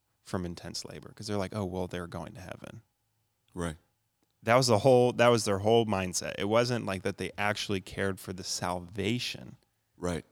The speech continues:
Speaker 1: They cared for their profit margin
Speaker 2: Right.
Speaker 1: and, and being able to feel good at night when they're laying on their,
Speaker 2: Mm-hmm.
Speaker 1: you know, thousand thread count pillow from the, the labor of these
Speaker 2: Right.
Speaker 1: people when they're dead and being like, "Oh, well, they're in heaven, so it's all good."
Speaker 2: We did them a favor. Right.
Speaker 1: Yeah.
Speaker 2: So,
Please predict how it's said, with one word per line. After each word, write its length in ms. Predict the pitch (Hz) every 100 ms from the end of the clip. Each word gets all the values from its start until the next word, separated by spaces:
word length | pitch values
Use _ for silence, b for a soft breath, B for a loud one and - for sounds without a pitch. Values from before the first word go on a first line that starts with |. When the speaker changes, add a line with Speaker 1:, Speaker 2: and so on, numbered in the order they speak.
| -
Speaker 1:
They 100 | 104
cared 260 | - 104
for 100 | 90
their 140 | 95 85
profit 420 | - 98 92 -
margin 380 | 73 78 85 82
Speaker 2:
Right. 120 | 113 - _ _ _ _ _ _
Speaker 1:
and, 180 | 98 92 -
and 200 | 95 87
being 200 | 98 92
able 120 | 90
to 60 |
feel 260 | 87 - 92
good 260 | 85 95 92
at 120 | -
night 300 | 92 90 87
when 120 | 92
they're 140 | 90
laying 280 | 90 90 90
on 200 | 90 87
their, 240 | 90 87 87
Speaker 2:
Mm-hmm. 180 | 104 95
Speaker 1:
you 60 |
know, 200 | 87 85 -
thousand 440 | - 90 90 90 87
thread 280 | 90 87
count 280 | - 87 87 - _
pillow 480 | - 98 87 85 110 _ _ _ _ _ _ _ _ _
from 260 | - 98
the, 120 | 90 90
the 220 | 90 92
labor 520 | 90 95 107 95 92
of 100 | 90
these 160 | 90 104
Speaker 2:
Right. 60 |
Speaker 1:
people 240 | - 92 95
when 140 | 92
they're 100 | 90
dead 240 | 87 90 90
and 60 |
being 120 | 92
like, 160 | 90 98
"Oh, 100 | 90
well, 120 | -
they're 120 | - -
in 80 |
heaven, 260 | - - 104
so 100 | -
it's 100 | -
all 100 | - -
good." 80 |
Speaker 2:
We 80 | 95
did 160 | 92 87
them 120 | 85
a 40 | 82
favor. 320 | 82 78 - -
Right. 180 | - 131 - -
Speaker 1:
Yeah. 160 | 127 104 b -
Speaker 2:
So, 180 | 131